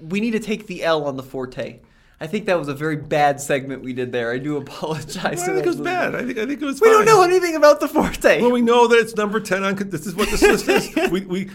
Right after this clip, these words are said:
Speaker 2: you want me to personally pick up my phone and call ten thousand people and find out how they like their Fortes?
Speaker 1: No, but I, we should know more about the Forte.
Speaker 2: This, this is what we do. We report, you know, on organizations that do this kind of work.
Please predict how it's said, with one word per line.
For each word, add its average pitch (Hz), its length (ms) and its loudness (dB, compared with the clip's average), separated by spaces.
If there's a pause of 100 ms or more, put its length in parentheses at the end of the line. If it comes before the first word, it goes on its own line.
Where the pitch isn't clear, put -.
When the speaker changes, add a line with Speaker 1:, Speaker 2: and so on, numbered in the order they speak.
Speaker 2:
you 170 100 -6
want 202 180 0
me 214 60 -4
to 208 100 0
personally 190 460 -4
pick 190 200 -6
up - 120 -8
my 170 140 -4
phone 165 320 -4
and 156 80 -8
call 160 240 -4
ten 160 220 -8
thousand 156 340 -4
people 165 340 -6
and 143 100 -4
find 143 220 -6
out 143 140 -4
how 147 100 -6
they 143 80 -10
like 139 240 -4
their 143 140 -4 (260)
Fortes? 190 560 -4
Speaker 1:
No, 202 220 4
but 196 200 0
I, 180 120 2
we 180 180 -6
should 175 340 -6
know 156 140 -6
more 139 220 -4
about 123 220 -8
the - 60 -16
Forte. 120 460 -10
Speaker 2:
This, 190 220 -2
this 175 240 -6
is 165 100 -6
what 185 180 -4
we 180 120 -6
do. 196 200 -6
We 123 140 -2
report, 135 680 -4 (240)
you 139 80 -8
know, 135 220 -4
on 131 260 -6
organizations 135 760 -4
that 135 160 -8
do 202 120 -6
this 185 180 -6
kind 117 200 -8
of 104 60 -6
work. 98 200 -12